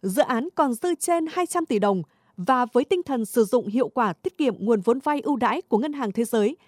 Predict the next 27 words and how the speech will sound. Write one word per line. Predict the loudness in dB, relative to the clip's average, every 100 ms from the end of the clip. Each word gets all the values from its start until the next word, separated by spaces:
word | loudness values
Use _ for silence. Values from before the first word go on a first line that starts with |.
| -6
để | 2 4 4
đầu | 2 0
tư | 0 -6
hạ | -6
tầng | -6 -4 -2
đô | -2
thị, | 0 -2 -4 _ _ _
nên | 2 2 2
thành | -2 -6
phố | 0 0
Thái | 0
Nguyên | 0 4 4 0 _ -8
đã | -2 -2 -2
đề | 2 2
xuất | 2 -2 -4 _
và | -2 2
được | 2 0
chấp | -4
thuận | -2 -2 -4 -4
đưa | -2
công | 0 -2
trình | 0 0 0 -2
vào | 0 0
danh | -2 2
mục | 2 2
dự | 0
án. | 0 0